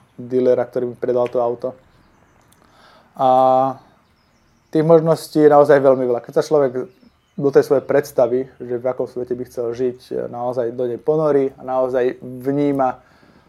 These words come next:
tie vzťahy tých ľudí, tak od tých vzťahov tam to väčšinou začína a končí. A väčšinou, keď sa napravia tie vzťahy v tej spoločnosti medzi ľuďmi a k človeku samotnému, tak sa podľa mňa väčšina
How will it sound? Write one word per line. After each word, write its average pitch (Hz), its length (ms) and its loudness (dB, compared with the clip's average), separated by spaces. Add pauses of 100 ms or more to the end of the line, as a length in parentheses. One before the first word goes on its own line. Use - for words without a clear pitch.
(200)
tie 139 80 2
vzťahy 147 400 0
tých 139 160 -6
ľudí, 139 340 -2 (540)
tak 127 160 0
od - 160 -2
tých - 240 -6
vzťahov 127 720 2
tam 127 160 -4
to 131 80 -2
väčšinou 123 560 -6 (320)
začína 123 640 -6
a - 40 -12
končí. 123 440 -6 (320)
A 120 240 -16
väčšinou, 120 240 -12
keď 117 160 -12
sa 123 80 -8
napravia 120 480 -4
tie 123 80 -10
vzťahy 123 400 -6
v 123 80 -18
tej 123 160 -8
spoločnosti - 640 -12
medzi 135 240 0
ľuďmi 120 560 -4
a 113 80 -18
k - 80 -20
človeku 123 400 -4
samotnému, 127 720 -8 (560)
tak 123 240 -4
sa 123 200 -2 (920)
podľa 127 160 -4
mňa 123 160 -6
väčšina 131 440 -2